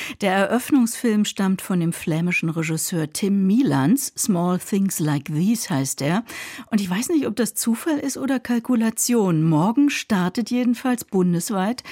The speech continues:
erstmal der Film in den Kinos, den Tim Milans davor in Belgien gedreht hat. Weil der Mensch erbärmlich ist, heißt er. Auf Netflix ist er schon zu sehen. Einer der Filme der Woche, über die uns Jörg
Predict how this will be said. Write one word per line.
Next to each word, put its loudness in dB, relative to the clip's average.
erstmal 0
der -4
Film 0
in 0
den 2
Kinos, -2
den 0
Tim 0
Milans 0
davor -2
in 0
Belgien -2
gedreht -4
hat. -8
Weil 2
der 2
Mensch 2
erbärmlich 0
ist, -8
heißt -6
er. -6
Auf -6
Netflix -4
ist -8
er -2
schon -4
zu -4
sehen. -4
Einer 4
der 0
Filme 2
der 0
Woche, -2
über 0
die -4
uns -2
Jörg -2